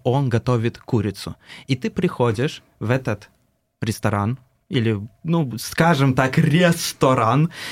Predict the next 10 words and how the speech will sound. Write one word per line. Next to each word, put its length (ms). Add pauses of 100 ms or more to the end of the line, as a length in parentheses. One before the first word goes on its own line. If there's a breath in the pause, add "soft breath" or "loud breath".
(140 loud breath)
э, 560
и 220
пытаешься 520
купить 500
себе 640
что-то 920
из 240
вегетарианского 1300
меню. 800
Ну, 320